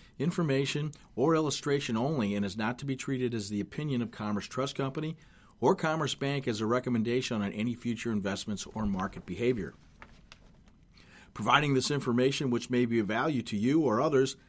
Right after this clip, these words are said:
in the general audience, shall not detract from an investor's responsibilities to take all such steps and make all such inquiries as may be necessary or desirable to ensure that you fully understand and are familiar with any potential future investment.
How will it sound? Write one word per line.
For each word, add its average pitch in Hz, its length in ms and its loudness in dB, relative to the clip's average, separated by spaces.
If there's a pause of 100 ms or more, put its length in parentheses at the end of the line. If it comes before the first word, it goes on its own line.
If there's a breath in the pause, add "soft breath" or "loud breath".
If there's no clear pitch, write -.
(260 loud breath)
in 107 100 0
the 113 60 2
general 120 340 2
audience, 120 360 0
shall 127 320 0
not 147 240 -4
detract 127 480 -2
from 113 180 0
an 110 100 2
investor's 110 480 -2
responsibilities 113 880 -2
to 101 100 -10
take 113 240 -2
all 120 200 2
such 160 240 -4
steps 95 420 -6 (280 loud breath)
and 135 140 0
make 143 220 -2
all 131 160 4
such 131 280 -2
inquiries 113 580 0 (200 loud breath)
as 113 200 -4
may 123 140 4
be 120 160 0
necessary 131 640 0
or 113 60 0
desirable 104 720 -2 (380 loud breath)
to 120 140 2
ensure 127 300 0
that 120 120 0
you 98 100 -2
fully 143 380 -2
understand 131 520 -2
and 110 140 0
are 101 80 -2
familiar 120 420 -2
with 104 140 -4
any 107 160 -2
potential 107 480 -6
future 104 360 -6
investment. 98 500 -4